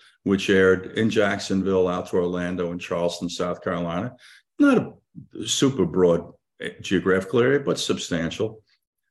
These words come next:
And a lot of people were very like-minded, as to myself, supporting the Second Amendment. I had numerous individuals that called in. I asked them one question. I said, "I have a proposition for you.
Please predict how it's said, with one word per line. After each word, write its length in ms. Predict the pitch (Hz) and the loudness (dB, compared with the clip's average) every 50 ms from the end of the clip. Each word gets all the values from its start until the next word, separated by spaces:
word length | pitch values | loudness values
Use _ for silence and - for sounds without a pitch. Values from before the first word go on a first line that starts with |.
| _ _ | _ _
And 80 | 120 120 | 2 4
a 40 | 117 | 4
lot 200 | 113 123 127 131 | 4 4 4 2
of 120 | 127 131 | 0 0
people 300 | - 131 117 117 110 104 | 0 0 2 2 2 0
were 80 | 95 85 | 2 4
very 220 | 101 98 101 98 | 4 6 6 6
like-minded, 680 | 92 90 90 90 92 92 - 90 87 90 87 90 92 98 - - | 4 4 2 2 0 0 -2 -2 -2 -2 -2 -4 -6 -10 -10 -8
as 180 | 104 92 90 - | -6 -6 -4 0
to 80 | - | 0
myself, 480 | 92 87 85 82 - - 92 92 92 - | 2 2 2 2 2 2 2 2 2 0
supporting 400 | - - 87 - 95 90 90 87 | -4 -8 -2 2 2 2 2 2
the 80 | 85 85 | -2 -2
Second 380 | - - 85 82 - - 85 | -2 -2 -4 -2 -4 -4 -4
Amendment. 360 | 85 85 90 90 98 101 - - _ _ _ - - - - _ _ _ | -2 -2 -2 -2 -2 -4 -6 -10 _ _ _ -20 -20 -20 -20 _ _ _
I 120 | 95 101 110 | -2 0 2
had 140 | 110 98 | 2 2
numerous 680 | 95 95 113 131 139 135 107 98 98 98 - - - - _ 104 | 2 4 4 4 4 4 4 2 2 0 -2 -8 -12 -12 _ -2
individuals 560 | 98 95 95 85 101 101 98 104 95 95 107 | -2 -2 0 2 0 0 2 0 -2 -2 -2
that 120 | 98 95 | -4 -4
called 260 | - - 107 113 127 | -2 0 0 0 0
in. 100 | 143 160 | 0 -2
I 120 | 165 175 185 | -4 -4 -4
asked 180 | 202 202 - | -4 -4 -2
them 100 | - 190 | -2 -2
one 160 | 175 180 180 175 | -2 -2 -4 -4
question. 500 | - 175 190 196 - - 95 - - - _ _ _ _ _ _ _ _ _ _ _ _ _ - | -4 -4 -4 -6 -6 -8 -10 -10 -10 -14 _ _ _ _ _ _ _ _ _ _ _ _ _ -4
I 80 | 139 | -4
said, 320 | 139 - - 151 - - - - _ | -2 0 0 0 0 -4 -8 -10 _
"I 100 | 143 165 | -4 -2
have 100 | 202 196 | -2 -2
a 60 | 185 | -2
proposition 680 | 185 - 175 165 156 156 135 120 147 165 165 - 127 - | -2 0 0 0 2 0 0 0 0 0 2 0 0 -2
for 240 | - - 90 - - | 0 0 0 0 0
you. 140 | - - | 0 -4